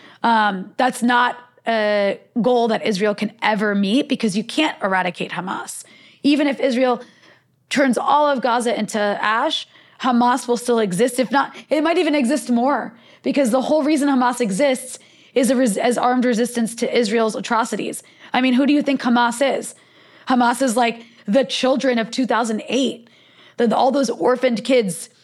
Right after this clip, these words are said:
that Israel killed in two thousand eight. But he made the point that Israel's always committed atrocities against civilians. They've done it since their founding. That is what they do.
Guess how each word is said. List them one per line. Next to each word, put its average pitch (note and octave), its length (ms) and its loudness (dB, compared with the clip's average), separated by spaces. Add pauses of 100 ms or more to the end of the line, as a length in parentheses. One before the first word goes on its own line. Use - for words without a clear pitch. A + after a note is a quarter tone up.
(180)
that B3 120 2
Israel A#3 280 2
killed A#3 240 0
in A3+ 80 2
two A#3+ 160 -4
thousand A3+ 320 0
eight. G#3 320 -2 (440)
But B3 120 2
he B3+ 80 4
made A#3+ 180 2
the B3 80 2
point D4+ 420 0
that A3 240 0 (100)
Israel's C#4 420 2 (140)
always G4 360 4
committed G#3 320 -2
atrocities F#3 540 -4
against F3+ 280 -10
civilians. - 640 -8 (600)
They've B3+ 220 2
done C#4 160 2
it C#4 200 -2
since - 320 0
their D4 160 2
founding. D4+ 720 0 (300)
That C#4 180 2
is C#4 140 0
what C#4 260 0
they C#4 140 2
do. G#3+ 320 0